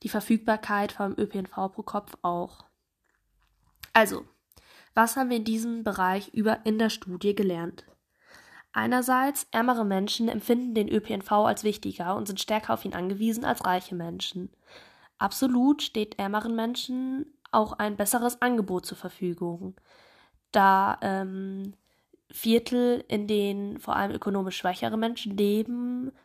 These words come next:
meistens dichter bewohnt sind. Aber allerdings, wenn man's umrechnet, ist das Angebot vom Ö P N V pro Person schlechter.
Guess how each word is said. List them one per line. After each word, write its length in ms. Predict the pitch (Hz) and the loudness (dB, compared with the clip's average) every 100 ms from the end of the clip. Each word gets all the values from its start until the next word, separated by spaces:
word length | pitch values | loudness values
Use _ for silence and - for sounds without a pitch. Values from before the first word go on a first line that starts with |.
| _ | _
meistens 460 | 214 208 - 214 - | 0 0 -2 -6 -4
dichter 260 | 262 269 | -2 0
bewohnt 540 | 214 196 185 196 202 - | 0 -2 -2 -2 -2 -4
sind. 400 | 226 233 285 - _ _ _ _ _ - | -4 -2 -6 -12 _ _ _ _ _ 0
Aber 240 | 226 240 | 4 4
allerdings, 920 | 226 214 233 - - 226 220 262 277 | 4 0 -4 -6 -12 -2 0 0 0
wenn 120 | 240 208 | 0 2
man's 180 | 196 | 2
umrechnet, 500 | - 302 254 214 233 | 4 4 6 2 -2
ist 140 | 226 - | -4 -4
das 160 | - | -2
Angebot 680 | - 254 247 214 202 226 240 | 0 2 2 0 -2 -2 -2
vom 280 | - - 214 | -8 -4 -2
Ö 120 | 226 220 | 0 0
P 120 | 208 | 0
N 80 | 196 | -4
V 520 | - 190 196 214 247 | 0 4 4 4 0
pro 240 | - 240 | -2 -4
Person 460 | 247 254 202 202 226 | -2 -2 0 0 0
schlechter. 760 | - 185 180 - - 180 196 | -2 -4 -4 -8 -4 -4 -4